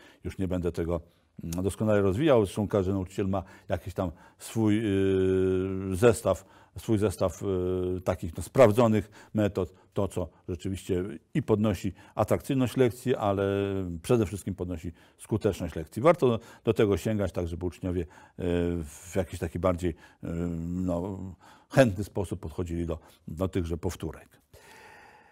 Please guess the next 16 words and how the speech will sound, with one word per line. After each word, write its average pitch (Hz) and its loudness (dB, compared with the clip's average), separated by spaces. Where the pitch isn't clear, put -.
E, 117 6
o 190 6
czym 170 4
jeszcze 139 2
powinniśmy 123 0
pamiętać? 90 -6
E, 117 -8
no, 143 2
zadania 147 2
geometryczne 135 2
są 127 0
dość 104 -2
trudne 98 2
dla 85 -4
uczniów. 82 -8
Dlaczego? 151 0